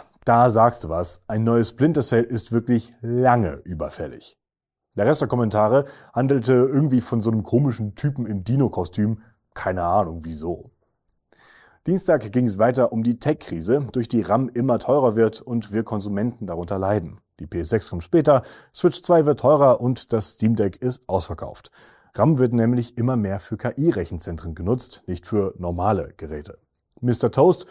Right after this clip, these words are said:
freut sich sogar, dass die P S sechs später kommt. So kann die aktuelle Generation noch weiter reifen, nur dass der Grund für die Verschiebung, die Tech-Krise, ja natürlich Mist sei. Ja, da gehe ich so mit.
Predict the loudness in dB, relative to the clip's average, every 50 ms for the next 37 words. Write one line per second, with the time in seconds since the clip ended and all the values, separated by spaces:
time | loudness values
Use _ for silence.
0 | -20 -20 _ 0 2 2 2 2 0 0 0 0 2 4 4 4 4 2 0 -2
1 | -2 -4 -2 0 2 2 2 2 0 -2 -4 -2 -2 0 0 0 0 -4 -6 -8
2 | -10 -10 -16 -20 _ _ -20 -20 -20 -20 -20 _ -8 -6 -2 0 0 0 0 0
3 | 0 -2 0 2 2 2 2 2 0 -2 -2 -2 -4 -4 -4 -2 -2 0 0 -2
4 | -4 -4 -2 -4 -4 -2 -2 -2 -2 0 0 -2 0 2 2 2 2 2 -2 -2
5 | -4 -4 _ _ _ _ _ -2 -2 0 0 -2 -4 -6 -4 -4 -4 -4 -4 -6
6 | 0 4 4 6 4 4 0 -4 -4 -4 -6 -4 -4 -6 -4 -2 -2 0 2 2
7 | 2 2 0 -2 -4 -8 -8 -4 -6 -6 -6 -2 0 0 2 2 2 2 0 0
8 | -4 -12 -20 -20 -12 _ -2 0 0 0 0 -2 -2 -2 -2 -4 -4 -4 -2 -2
9 | -2 -4 -8 -8 -8 -8 -8 -10 -14 -18 _ _ _ _ _ _ _ 2 4 4
10 | 4 2 2 -2 0 2 2 4 4 4 4 4 2 2 2 2 2 4 4 4
11 | 2 0